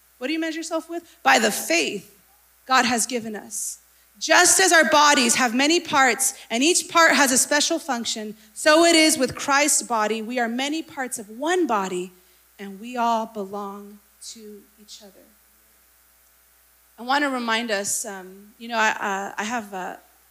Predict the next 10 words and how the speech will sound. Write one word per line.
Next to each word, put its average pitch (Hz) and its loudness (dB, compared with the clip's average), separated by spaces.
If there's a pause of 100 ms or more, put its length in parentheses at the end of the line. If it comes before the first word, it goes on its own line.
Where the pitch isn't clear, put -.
my 214 -12
degree 226 -12
in 208 -14
leadership 220 -10
and 196 -20
organization. 190 -20 (760)
And 214 -12
we 220 0
always, 262 4
um, 190 0